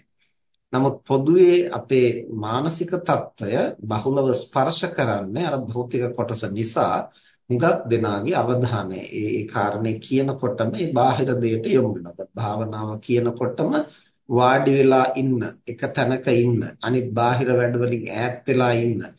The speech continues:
අ, ඒ වගේ තත්ත්වයක්, ඒ කියන්නේ කායික සහ පාරසිර-, පාරිසරික තත්ත්වයක් තමයි අපිට එකවරම ඔළුවට එන්නේ භාවනා කරනවා කියන. ඒ නිසා තමයි අපිට භාවනා කරන්න වෙලාවක් නැහැ, අපිට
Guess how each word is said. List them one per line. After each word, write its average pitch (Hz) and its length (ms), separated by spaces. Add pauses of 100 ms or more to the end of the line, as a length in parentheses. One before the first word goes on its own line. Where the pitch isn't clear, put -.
(420)
අ, 123 100 (1400)
ඒ 147 160
වගේ 165 380
තත්ත්වයක්, 131 680
ඒ 120 80
කියන්නේ 127 360 (560)
කායික 135 540
සහ 160 300 (180)
පාරසිර-, 156 800
පාරිසරික 160 760
තත්ත්වයක් 147 640 (100)
තමයි 143 400
අපිට 165 300
එකවරම 160 540
ඔළුවට 180 420
එන්නේ 127 300 (200)
භාවනා 123 540
කරනවා 101 380
කියන. - 180 (120)
ඒ 127 140
නිසා 135 300
තමයි 170 360 (600)
අපිට 123 280
භාවනා 120 500
කරන්න 113 380
වෙලාවක් 110 580
නැහැ, 104 240
අපිට 120 240